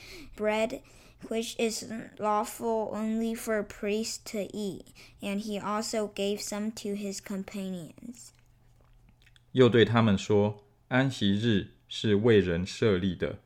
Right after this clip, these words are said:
Speaker 2: 人不是为安息日设立的。”
Speaker 1: Then he said to them, "The Sabbath was made for man, not man for the Sabbath."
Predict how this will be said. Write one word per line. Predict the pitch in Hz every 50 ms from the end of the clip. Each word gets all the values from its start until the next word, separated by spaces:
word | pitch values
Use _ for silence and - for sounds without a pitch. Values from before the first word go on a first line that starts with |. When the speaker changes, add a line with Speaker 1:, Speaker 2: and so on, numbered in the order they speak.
| _ _ _ _ _
Speaker 2:
人 | - 90 95 92 95 110 117 117 - _
不 | - 95
是 | 98 - - 113 104
为 | 95 113 107 95
安 | - - 107 107 110
息 | 104 - - 85 85
日 | 85 95 98 95 85
设 | - - - 101 90 87
立 | 90 85 -
的。” | - 82 - - _ _ _ - _ _ _ _ _ -
Speaker 1:
Then | 240 233 233 254
he | 269 269 254 233 226
said | - - 226 220 220 220 - -
to | 220 208
them, | 202 208 214 190 196 220 120 120 -
"The | - 214 202 208
Sabbath | 202 - - 226 226 233 254 262 254 254 254 - -
was | 240 226 220 - -
made | 220 220 226 226 233 240
for | - - 240 214 208
man, | 202 214 214 208 214 220 226 233 - - - - - _
not | - 226 226 233 233 -
man | 233 226 220 220 214 220 226 226 - -
for | - - - 208 202 202 196
the | 196 196 196
Sabbath." | 196 - - 214 208 208 208 - - 190 175 - - - -